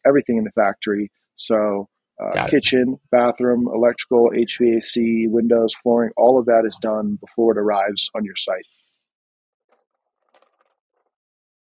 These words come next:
Speaker 2: Got it. Okay, so obviously, like, the appliances come separately, but, like,
Speaker 1: No,
Speaker 2: everything
Speaker 1: they don't actually. <laughs>
Speaker 2: They,
Speaker 1: Um,
Speaker 2: they come,
Speaker 1: we
Speaker 2: they come in the folded units?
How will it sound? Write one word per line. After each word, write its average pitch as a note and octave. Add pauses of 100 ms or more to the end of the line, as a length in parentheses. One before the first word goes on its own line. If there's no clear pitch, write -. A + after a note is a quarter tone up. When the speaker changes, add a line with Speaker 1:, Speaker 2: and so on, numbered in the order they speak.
(380)
Speaker 2:
Got A2
it. -
Okay, C3+
so D3+
obviously, C3+
like, G#2
the A#2+
appliances A2
come G#2
separately, G2
but, F#2+
like, F#2+
Speaker 1:
No, F2 (720)
Speaker 2:
everything B2
Speaker 1:
they A2
don't A#2
actually. A2 (260)
<laughs> -
Speaker 2:
They, C#3+ (460)
Speaker 1:
Um, A#2
Speaker 2:
they D3 (100)
come, C3+ (120)
Speaker 1:
we C3+ (260)
Speaker 2:
they C3+
come C#3
in A#2
the C3+
folded A#2
units? D3